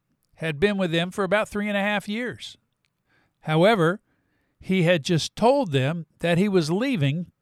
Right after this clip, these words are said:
to go and prepare a place for them in heaven. And at that news, they freaked out and were immediately <laughs> struck with abandonment disorder.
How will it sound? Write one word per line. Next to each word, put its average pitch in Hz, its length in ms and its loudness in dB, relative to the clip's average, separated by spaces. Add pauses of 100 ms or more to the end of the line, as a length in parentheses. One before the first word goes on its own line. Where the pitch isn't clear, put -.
to 180 100 -2
go 185 220 4
and 190 140 0
prepare 180 400 0
a 180 60 0
place 226 340 -4
for 143 160 -4
them 135 200 -2
in 170 100 -2
heaven. 160 420 -2 (600)
And 165 140 -4
at 170 160 -6
that 240 300 0
news, 180 680 2
they 196 200 -4
freaked 139 520 -6
out 233 380 -2 (720)
and 170 220 0
were 170 160 6
immediately 175 920 0
<laughs> - 140 -2
struck 165 420 2
with 165 200 0
abandonment 139 1080 -2
disorder. 117 680 -2